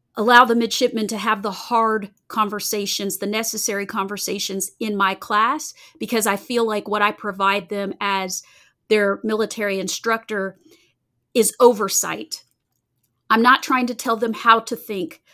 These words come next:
but I am providing a constructive environment to facilitate a healthy dialogue rather than allowing them to kind of engage in unhealthy behaviors and gossip and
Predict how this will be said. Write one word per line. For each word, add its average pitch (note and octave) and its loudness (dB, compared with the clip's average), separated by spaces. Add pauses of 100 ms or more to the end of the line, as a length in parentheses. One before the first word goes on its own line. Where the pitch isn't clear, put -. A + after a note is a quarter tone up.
(100)
but A3+ 2
I A3+ 2
am A#3+ 2
providing G#3+ 0
a G3 -2
constructive A3+ -2
environment G3+ 0
to G#3+ -6
facilitate G#3 -4
a G3 -6
healthy G3+ -2 (360)
dialogue G3 2
rather G3+ 2
than F#3+ -4 (280)
allowing G3+ 2
them G3+ -2
to - -10
kind G#3 -2
of F#3+ -6
engage G3 -2
in G3+ -4
unhealthy G#3+ -2
behaviors G3+ -4
and F#3+ -4
gossip F#3+ 0
and G3 -4